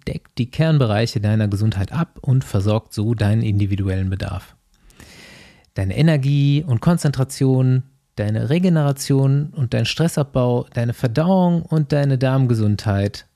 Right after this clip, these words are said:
und dein Immunsystem fahren kontinuierlich hoch. Wenn du Athletic Greens noch nicht kennst, du machst dir morgens einen grünen Smoothie und hast alles drin, was du an Vitaminen und Mineralstoffen über den Tag brauchst.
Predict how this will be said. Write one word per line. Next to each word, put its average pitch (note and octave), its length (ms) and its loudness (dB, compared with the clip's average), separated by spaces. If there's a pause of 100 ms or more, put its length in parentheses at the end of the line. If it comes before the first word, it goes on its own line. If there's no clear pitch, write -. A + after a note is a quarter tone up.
und C4 320 -6
dein F#3 140 0
Immunsystem D#3+ 680 0
fahren A2 320 -4
kontinuierlich A#2+ 680 2
hoch. - 240 -10 (1300)
Wenn B2 140 2
du C#3 100 4
Athletic B2 380 0
Greens D#3+ 340 0
noch G2 140 0
nicht G#2+ 240 -2
kennst, - 540 -4 (340)
du A2 100 -2
machst A2 320 -4
dir A2+ 100 0
morgens C3 600 0
einen G#2+ 300 -2
grünen A2+ 280 2
Smoothie C3 460 0
und G2+ 160 -2
hast F#2 300 -4
alles C#3 380 -2
drin, C3+ 500 0
was G2+ 180 -8
du - 120 -8
an G#2 180 -2
Vitaminen A2 480 -2
und F#2+ 140 -2
Mineralstoffen G2 840 -4
über G2+ 180 -4
den F#2+ 160 -4
Tag F#2+ 300 -6
brauchst. - 480 -10